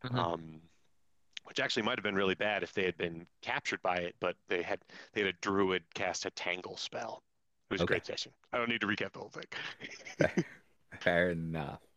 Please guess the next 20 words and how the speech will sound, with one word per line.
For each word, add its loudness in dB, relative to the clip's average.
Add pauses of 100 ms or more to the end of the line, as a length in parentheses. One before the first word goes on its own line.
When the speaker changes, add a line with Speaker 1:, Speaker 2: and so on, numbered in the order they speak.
(220)
Speaker 1:
Fair -6
enough. -10 (580)
Um, 6 (640)
let's 0
see. 6
In 6
my, 4 (680)
my 10
last 8
two 4
games, 6 (2250)
I 6
had 6 (1080)
successfully 4
pulled 8
off, 4 (120)
um, 2 (1500)
a 8
major 10 (1300)
knife 6